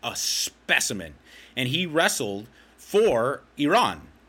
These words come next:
for the country. He was damn, real close to being on the Olympic team. And then after that, he was at wa-, some of, one of the head of security for the Shah of Iran.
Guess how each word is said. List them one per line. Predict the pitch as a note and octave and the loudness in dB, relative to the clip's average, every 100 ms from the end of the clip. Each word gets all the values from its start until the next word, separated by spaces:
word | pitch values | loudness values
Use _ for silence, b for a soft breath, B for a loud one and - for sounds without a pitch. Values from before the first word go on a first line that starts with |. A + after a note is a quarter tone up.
| _ _ _ - _ | _ _ _ -20 _
for | - F#3 G3+ | 0 2 2
the | F3+ | 2
country. | G#3+ A3+ F2+ | -2 -2 -6
He | G2 | -4
was | B2+ A#2+ | -4 -4
damn, | G#2 D#3 F#3 D#3 E3 | 0 2 2 -2 0
real | B3+ G#3 | 2 2
close | A3 G#3 | 2 -2
to | E3 | -2
being | E3+ D#3+ | -2 -2
on | C#3 | -4
the | C3+ | -2
Olympic | D#3 A3 C3+ | -4 -4 -6
team. | F2 C#2 _ _ _ _ b b b b b | -8 -14 _ _ _ _ b b b b b
And | D3+ D3 | 0 4
then | D3+ A3 E3+ | 6 8 6
after | C#3+ G3+ E3+ | 4 2 0
that, | A#2 G#2 D3+ - b b | 2 0 -2 -10 b b
he | - E3+ | -6 -4
was | E3 D#3+ D3+ B2+ _ _ _ | 0 0 0 -4 _ _ _
at | - D3 - B2+ C#3+ | 0 0 -2 -16 -10
wa-, | D3 A2 | -8 -8
some | B2+ - F#3 | -4 -2 -2
of, | D3 - | -4 -4
one | E3 | -2
of | D#3 | -2
the | |
head | C#3 F3 | 0 -2
of | C3 | -2
security | C3 - G#3+ F#3 B2+ | -8 -2 -2 0 -4
for | - D#3 D3+ D3 | -4 0 2 2
the | B2+ | 0
Shah | B2+ E3 D3+ | 0 2 2
of | C3 | 2
Iran. | B2 D#3+ C3+ | 2 0 -2